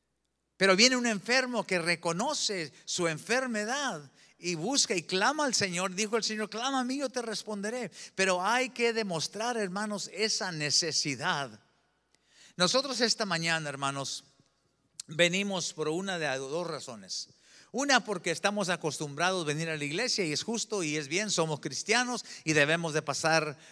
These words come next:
un tiempo en la iglesia. Siempre, el domingo lo tenemos entregado al Señor y nos ocupamos nosotros de ir al Señor con nuestros hijos, nuestras familias, nuestros amigos, lo que usted quiera, nuestros hermanos.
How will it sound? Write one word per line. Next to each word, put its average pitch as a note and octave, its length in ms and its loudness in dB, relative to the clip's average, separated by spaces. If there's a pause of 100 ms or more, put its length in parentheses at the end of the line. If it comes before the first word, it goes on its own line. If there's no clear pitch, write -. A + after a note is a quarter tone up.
un D#3 160 0
tiempo D3 300 0
en C#3 40 0
la C3+ 60 2
iglesia. A#2+ 400 -2
Siempre, B2 500 -2
el A#2+ 80 -8
domingo F#3+ 460 0
lo C#3+ 120 -2
tenemos C3+ 380 -8
entregado C#3 520 -2
al C3 100 -4
Señor G3+ 440 0 (220)
y D3 80 -6
nos C#3 160 0
ocupamos F3 600 2
nosotros D3+ 440 -4
de C3 80 -4
ir C#3 100 -4
al C3 100 -4
Señor C#3 360 -4
con C3+ 120 -10
nuestros A2+ 280 -8
hijos, A3+ 320 -2
nuestras B2+ 260 -8
familias, G#3+ 600 0 (240)
nuestros A#2 240 -6
amigos, F3+ 420 0
lo C3+ 60 -2
que - 80 -6
usted D3 200 2
quiera, B2+ 280 -2 (360)
nuestros A#2 240 -8
hermanos. A#2+ 560 -6